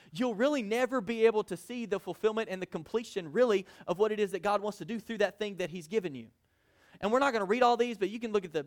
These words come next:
the parable of the talents and, you know, like, to, i-, if you're faithful with a little, then I'll make you ruler over much. I mean, like, this principle is throughout Scripture, and Jesus taught on it a lot.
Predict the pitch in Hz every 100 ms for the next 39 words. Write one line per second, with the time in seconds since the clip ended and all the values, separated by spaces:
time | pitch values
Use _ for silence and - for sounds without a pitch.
0 | 151 156 147 220 202 175 147 127 - 233
1 | 233 226 220 - 131 - - _ - 190
2 | 180 165 165 165 190 160 - _ - 175
3 | 170 156 - 226 220 214 190 151 190 247
4 | 240 233 196 185 190 185 185 196 196 190
5 | 175 156 135 190 240 220 - - 208 214
6 | 208 180 240 - 262 269 240 226 208 -
7 | - - 208 196 - 240 247 220 247 220
8 | - 240 233 240 196 160 175 269 233 196
9 | - 196 202 190 151 139 143 208 202 113